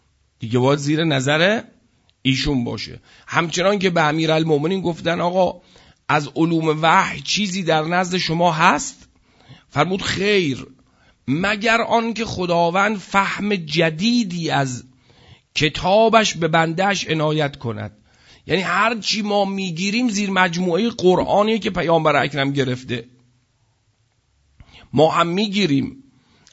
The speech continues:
اما هر چی می‌گیریم زیر مجموعهٔ اون چیه که پیامبر اکرم گرفته. بحث از گرفتنه، بحث از مقاماته. خب،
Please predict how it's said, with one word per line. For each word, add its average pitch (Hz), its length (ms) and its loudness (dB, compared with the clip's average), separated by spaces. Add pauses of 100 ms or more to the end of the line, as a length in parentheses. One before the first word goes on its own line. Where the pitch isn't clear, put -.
اما 170 320 2
هر 160 240 2
چی 165 260 -2
می‌گیریم 175 840 0 (600)
زیر 165 280 0
مجموعهٔ 165 840 4 (1000)
اون 180 180 2
چیه 202 200 -4
که 104 100 -4
پیامبر 139 600 0
اکرم 127 360 -4
گرفته. 107 460 -12 (760)
بحث 165 280 0
از 202 220 -2
گرفتنه، 151 960 0
بحث 139 280 -2
از 185 180 0
مقاماته. 147 1160 2 (3500)
خب، - 360 -2